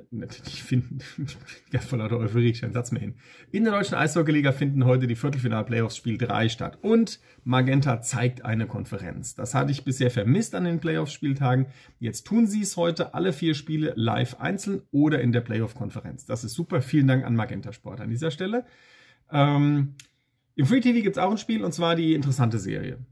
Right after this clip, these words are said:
Die spannende bisher, die eins zu eins steht als einzige, das zeigen sie auf Servus T V, nämlich München gegen Düsseldorf, Spiel drei. Und ich habe auch schon munkeln hören, dass Spiel vier auch übertragen werden soll dort. Weil es so spannend ist. Ähm, die anderen Serien könnten dann ja jetzt schon zugemacht werden.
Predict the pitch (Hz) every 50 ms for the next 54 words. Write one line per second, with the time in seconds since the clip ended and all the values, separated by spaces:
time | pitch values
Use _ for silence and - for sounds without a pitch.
0 | _ _ - 123 113 - 123 123 170 185 202 185 180 - 190 208 202 185 151 -
1 | - 123 123 127 - - - 139 170 180 - 196 190 190 - 131 165 170 165 -
2 | 180 156 139 131 - - - 123 123 131 123 127 127 127 - - - 156 165 185
3 | 170 - 180 147 - 160 165 156 147 135 120 117 127 131 139 143 135 131 135 113
4 | 107 107 107 117 170 185 196 196 202 208 190 - - - 185 180 175 180 156 -
5 | 151 175 196 214 226 - _ _ _ _ _ _ _ - 127 120 113 120 113 -
6 | - 131 - 127 120 123 135 139 143 135 113 113 113 117 113 113 - - - 101
7 | - - - - 131 127 - - 110 - 120 - 98 - - - - - - -
8 | 78 80 82 - - 82 - - - - - - _ _ _ _ _ _ _ _
9 | _ _ - 127 123 - - 131 - - - - 95 98 82 - 120 - _ _
10 | _ _ _ _ _ - - - _ _ _ _ - 135 123 123 123 120 120 120
11 | 120 120 117 - - - 131 - - 151 175 180 170 147 151 151 156 156 156 156
12 | 160 156 151 - - 151 147 160 151 - - 151 147 143 131 127 123 131 135 120
13 | 123 120 120 120 120 120 117 120 117 117 - - - - 151 143 143 143 - -
14 | 269 254 269 180 - - - - - - - - - 113 123 135 123